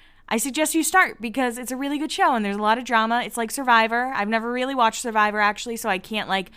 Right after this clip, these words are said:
one hundred percent say <laughs> that. But yeah, I hope you guys are doing well.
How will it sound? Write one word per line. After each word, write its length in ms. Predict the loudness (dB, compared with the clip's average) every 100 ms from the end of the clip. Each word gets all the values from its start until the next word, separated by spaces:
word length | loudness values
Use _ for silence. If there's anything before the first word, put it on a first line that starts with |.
| -20 -14
one 160 | -4 0
hundred 240 | 0 -2
percent 400 | -6 0 0 0
say 260 | -2 0 4
<laughs> 20 |
that. 420 | 4 6 6 4 -2
But 120 | -4 6
yeah, 100 | 6
I 60 |
hope 200 | 6 2
you 60 | 4
guys 220 | 2 2
are 40 |
doing 360 | -2 0 0 0
well. 640 | 4 6 6 4 2 -2